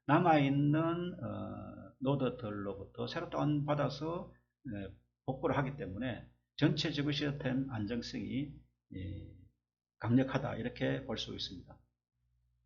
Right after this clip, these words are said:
수십만 대의 컴퓨터에 분산 저장된 구조다, 아, 이렇게 보시면 되겠습니다. 그러면 앞에서부터 해시 함수에 대해서 말씀드렸는데 해시 함-, 함수는 뭔가 하면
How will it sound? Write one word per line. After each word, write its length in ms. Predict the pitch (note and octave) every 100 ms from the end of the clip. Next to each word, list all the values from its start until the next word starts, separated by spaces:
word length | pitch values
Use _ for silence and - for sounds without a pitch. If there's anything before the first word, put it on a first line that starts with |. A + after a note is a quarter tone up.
| _ _ _ _ _ _ _
수십만 420 | - C#3 C#3+ C3 A2+
대의 140 | G#2+
컴퓨터에 460 | A#2 G#2 - A2 -
분산 360 | C3+ C#3+ B2+
저장된 540 | G#2+ G2+ G#2 F#2+ G#2 B2
구조다, 340 | - G#2 G2+
아, 720 | F#2 F#2 _ _ _ F#2 F#2+ -
이렇게 400 | G#2+ - A#2 A#2+
보시면 260 | - A2 G2+
되겠습니다. 380 | F#2+ - - _ _ _ _ - - -
그러면 300 | F3+ F3 G3
앞에서부터 540 | G#3 G3+ E3 E3+ F3+
해시 300 | F3 B3+ -
함수에 320 | F3+ D3 D#3
대해서 680 | B2 A#2 - C#3+ C#3+ A#2+ - - _
말씀드렸는데 760 | B2 - A#2 G#2+ G2 F#2 G2+
해시 260 | F#2+ G#3 -
함-, 340 | D3+ B2+ - -
함수는 340 | A#3+ - D4
뭔가 320 | A2 G#2 B2+ A2
하면 400 | A#2+ C#3+ -